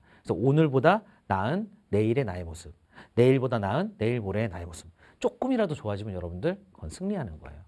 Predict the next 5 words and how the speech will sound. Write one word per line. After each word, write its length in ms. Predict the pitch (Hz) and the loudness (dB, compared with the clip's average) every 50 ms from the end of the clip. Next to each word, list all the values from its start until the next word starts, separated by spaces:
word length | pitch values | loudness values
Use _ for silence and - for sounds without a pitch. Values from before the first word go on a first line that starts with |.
| _ _ _ | _ _ _
아시겠죠? 420 | 107 92 95 87 - - 87 85 - - - - _ | -8 -8 -8 -10 -12 -14 -16 -16 -18 -20 -20 -6 _
이런 180 | - 139 160 156 | 4 4 4 4
모습이 260 | 131 131 110 123 131 | 4 0 0 -2 -4
합쳐져가지고 580 | 156 175 - - 262 247 220 180 156 127 131 123 | -4 -2 -4 2 2 4 4 4 2 2 0 -2
여러분들 500 | 113 107 104 107 131 156 196 170 120 | -2 -2 -4 -4 -2 0 0 0 -2